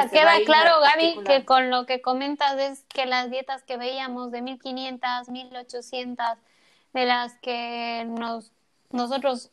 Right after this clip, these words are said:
Speaker 2: cuando estudiamos la carrera eran básicas más o menos para el diabético, hoy en día, como en todo, se necesita la individualización, ¿no? O sea,
Speaker 1: Obvio.
Speaker 2: ya no puedes, mm, y nunca debió haber sido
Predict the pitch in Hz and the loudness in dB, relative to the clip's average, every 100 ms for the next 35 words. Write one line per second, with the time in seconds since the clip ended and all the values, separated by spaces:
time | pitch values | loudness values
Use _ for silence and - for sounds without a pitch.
0 | _ _ 233 233 226 226 247 240 240 247 | _ _ -6 -4 -6 -8 -8 -6 -6 -6
1 | 240 233 233 233 254 240 233 233 226 226 | -6 -6 -4 -4 -2 -4 -2 -2 -2 -4
2 | 240 240 240 240 226 226 226 233 233 233 | -6 -6 -12 -8 -8 -8 -10 -8 -6 -4
3 | 233 226 220 - 220 214 214 220 214 220 | -4 -8 -10 -8 -4 -2 -2 -4 -6 -6
4 | 220 226 240 247 247 240 240 _ _ _ | -4 -4 -6 -8 -8 -8 -8 _ _ _
5 | _ 277 277 269 254 285 285 262 240 233 | _ 0 2 2 2 2 2 0 -2 -2
6 | 233 262 269 262 247 240 233 226 233 254 | -2 -2 -2 -4 -6 -6 -6 -10 -10 -4
7 | 247 240 233 233 233 240 240 240 233 - | -2 -2 -2 -4 -4 -6 -4 -4 -6 -12
8 | 233 - 247 233 233 233 294 370 _ _ | -18 -14 -10 -8 -6 -4 -6 -8 _ _
9 | - _ 240 233 247 240 240 233 233 233 | -20 _ 0 2 4 4 4 0 -2 -6
10 | 240 233 247 254 247 254 254 254 _ _ | -6 -4 -4 -4 -6 -6 -6 -10 _ _
11 | _ - 254 247 226 233 233 247 233 240 | _ -12 -8 -8 -8 -10 -10 -4 0 0
12 | 269 262 240 233 233 240 240 233 - 247 | -2 0 0 2 0 0 -2 -8 -6 -2